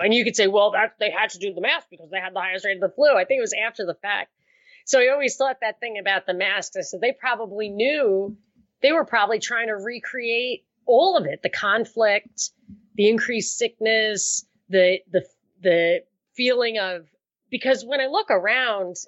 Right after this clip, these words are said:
now, it's so obvious that if you didn't see people wearing masks,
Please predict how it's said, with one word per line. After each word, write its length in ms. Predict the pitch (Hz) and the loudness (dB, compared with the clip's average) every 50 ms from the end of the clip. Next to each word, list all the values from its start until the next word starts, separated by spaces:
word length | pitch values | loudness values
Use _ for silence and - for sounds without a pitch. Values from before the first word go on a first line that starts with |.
| _ _ 208 | _ _ -8
now, 800 | 214 185 180 185 214 247 254 233 208 185 175 165 170 175 - _ | -4 -2 0 2 2 2 2 2 0 0 0 0 -2 -2 -4 _
it's 260 | - 240 208 208 - - | 2 2 2 2 2 0
so 240 | - 311 294 262 - - 170 185 208 | 2 4 2 2 0 -2 -4 -2 -2
obvious 280 | 214 233 220 196 - - | -2 -2 -2 -4 -2 0
that 260 | 196 185 175 - - _ _ _ | 0 0 0 -2 -4 _ _ _
if 240 | - 269 226 226 226 | 0 2 2 2 0
you 220 | 214 226 240 240 | -4 -8 -8 -8
didn't 320 | 196 165 302 320 285 269 - | -6 -4 -2 -2 -2 -2 -2
see 240 | - - 247 254 247 | -2 -4 -4 -6 -6
people 320 | - 262 190 214 214 196 | -8 -8 -6 -4 -2 0
wearing 320 | 202 208 214 196 175 156 | 0 2 2 2 2 0
masks, 560 | 156 156 156 170 214 220 - - - - - | 0 0 0 0 0 0 -2 -6 -10 -10 -12